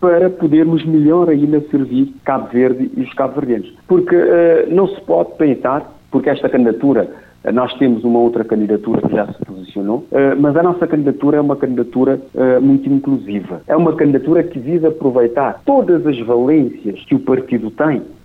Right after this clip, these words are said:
mas não só o partido, todas as, eh, as valências que se pode aproveitar também, eh, externamente, que podem, eh, digamos, dar um novo fôlego ao cid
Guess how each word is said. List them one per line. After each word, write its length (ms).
mas 200
não 160
só 120
o 40
partido, 440
todas 360
as, 100
eh, 560
as 100
valências 460
que 100
se 80
pode 240
aproveitar 520
também, 400
eh, 580
externamente, 960
que 80
podem, 540
eh, 340
digamos, 420
dar 380
um 140
novo 360
fôlego 360
ao 200
cid 340